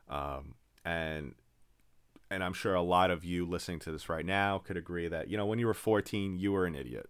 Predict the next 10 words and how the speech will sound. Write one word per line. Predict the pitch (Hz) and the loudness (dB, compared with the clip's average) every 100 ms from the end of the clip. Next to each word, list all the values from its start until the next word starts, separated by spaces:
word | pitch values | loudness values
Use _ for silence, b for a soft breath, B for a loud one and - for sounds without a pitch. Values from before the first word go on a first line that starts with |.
| - 82 | -10 -8
okay? | 80 85 87 | -2 0 0
And | 82 | 0
you | 90 | 0
made | 98 | 0
a | 98 | 4
lot | 101 104 98 | 6 6 4
of | 92 | 0
stupid | - - - 87 | -4 -4 -4 -4
mistakes. | 80 - 85 78 - - b b b b - | -6 -6 -4 -4 -8 -14 b b b b -4
And | 85 87 82 82 | 0 2 0 -4